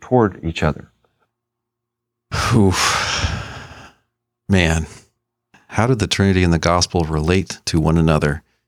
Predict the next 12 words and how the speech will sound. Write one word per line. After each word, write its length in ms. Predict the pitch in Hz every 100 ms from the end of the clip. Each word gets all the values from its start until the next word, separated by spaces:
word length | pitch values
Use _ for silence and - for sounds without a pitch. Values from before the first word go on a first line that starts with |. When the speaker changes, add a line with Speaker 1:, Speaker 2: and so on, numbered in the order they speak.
| _ _ -
Speaker 2:
Notice 400 | 101 165 165 -
that 200 | 98 82
in 180 | 120 120
that 400 | 113 92 - -
question, 500 | - 104 95 90 85
there 180 | 82 82
are 60 |
two 440 | - - 110 104 92
abstract 680 | 92 90 - 85 82 82 85
nouns, 460 | 80 76 76 -
the 120 | -
Trinity, 680 | 80 - 127 95 80 85 101